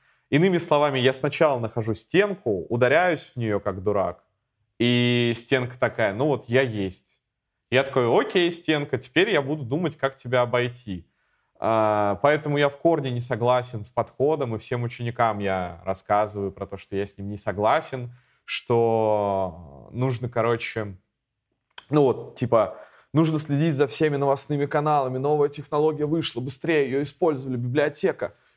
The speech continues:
сюда, туда, все статьи прочитал, двадцать закладок на выходные. Ну, безусловно, можно так жить, ребята, можно так жить, но проблема в том, что, ну, не знаю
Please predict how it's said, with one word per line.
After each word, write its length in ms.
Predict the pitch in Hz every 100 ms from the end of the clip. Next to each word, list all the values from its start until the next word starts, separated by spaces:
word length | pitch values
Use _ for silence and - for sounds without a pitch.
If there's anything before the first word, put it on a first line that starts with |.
| _
сюда, 400 | - 185 180 135
туда, 500 | - 160 160 - - _
все 260 | - - 170
статьи 320 | - 165 180
прочитал, 480 | - 156 - 185 143
двадцать 320 | 123 156 156
закладок 480 | 139 160 175 151 -
на 80 | 151
выходные. 600 | 147 160 156 185 117 - _ _ _
Ну, 420 | 139 175 214 208 117
безусловно, 480 | 143 170 247 254 147
можно 380 | 139 254 185
так 200 | 151 120
жить, 280 | 110 175 185 - _
ребята, 460 | 101 98 123 - 92
можно 420 | 107 165 113 104
так 180 | 107 98
жить, 360 | 127 262 - _ _ -
но 80 |
проблема 400 | 120 139 170 165
в 80 | 135
том, 220 | - 190
что, 760 | 208 - 135 135 127 120 117 85
ну, 60 | 127
не 100 | 131
знаю 440 | 135 120 98 87